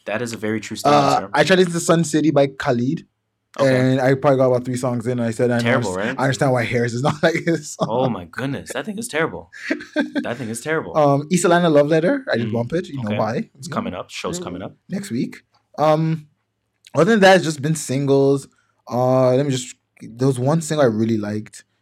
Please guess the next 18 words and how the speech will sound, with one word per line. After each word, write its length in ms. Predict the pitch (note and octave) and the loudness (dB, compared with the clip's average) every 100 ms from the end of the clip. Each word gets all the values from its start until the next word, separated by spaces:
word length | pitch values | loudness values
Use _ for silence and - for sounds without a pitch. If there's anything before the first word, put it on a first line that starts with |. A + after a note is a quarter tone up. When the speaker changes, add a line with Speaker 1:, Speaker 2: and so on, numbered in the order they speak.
| _ _ _ _ _ | _ _ _ _ _
Speaker 2:
Um, 440 | A#2+ C#3 C3+ C3+ C#3+ _ - - | 2 2 2 -4 -10 _ -20 -6
off 220 | B2+ D3 D#3 | 0 0 -2
Metro 240 | D3 D3+ | -4 -4
Boomin's 540 | C3 C3+ C#3 C3+ - - | -2 -4 -6 -10 -16 -8
album, 540 | A#2 A#2+ B2 C#3+ D#3+ E3 _ _ _ _ _ | -2 0 0 -4 -6 -12 _ _ _ _ _
the 80 | B2+ | -6
one 300 | C3 C3+ C3+ | -2 -4 -6
Space 300 | - C#3+ D3 | 0 2 2
Cadet 480 | C3 E3+ F#3+ G3 - _ _ _ | 2 4 4 0 -16 _ _ _
with 200 | A#2+ A#2+ | -6 -4
Gunna. 440 | B2 C3 D#3+ G#3 - - | -2 -2 -2 -4 -8 -4
That 180 | B2 | -4
song 280 | B2+ B2 C3 | -2 -2 0
Speaker 1:
Okay. 260 | B2+ B2 A#2+ | -2 0 -2
Speaker 2:
bombs. 200 | A2+ A2 | -2 -2
Speaker 1:
Yeah, 100 | A2+ | -2
yeah, 100 | A2 | -2
yeah. 140 | G#2+ | -4